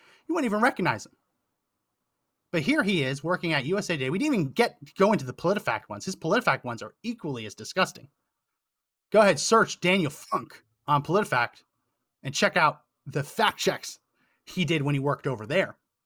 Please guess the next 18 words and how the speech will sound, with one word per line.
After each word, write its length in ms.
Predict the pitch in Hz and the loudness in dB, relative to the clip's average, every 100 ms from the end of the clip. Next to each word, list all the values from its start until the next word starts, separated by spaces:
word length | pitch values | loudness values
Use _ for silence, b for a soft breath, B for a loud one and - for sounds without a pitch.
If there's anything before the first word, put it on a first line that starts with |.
| _ b b | _ b b
Now, 80 | 262 | 2
you 100 | 294 | 4
wouldn't 200 | 349 190 | 4 4
recognize 400 | 175 147 131 120 | 2 0 -4 -6
the 80 | |
people 280 | - 143 120 | -10 -10 -6
walking 220 | 120 113 | -6 -6
on 40 | 117 | -10
the 40 | |
street, 220 | - 170 190 | -8 -8 -6
just 140 | 262 | 0
like 160 | 269 226 | 0 2
you 60 | |
wouldn't 240 | 202 226 185 | 0 0 2
recognize 540 | 185 185 180 180 151 | 0 2 2 2 0
your 120 | 170 | 0
health 240 | 147 220 - | 2 0 0
commissioner 420 | 185 131 117 - | -4 -4 -8 -12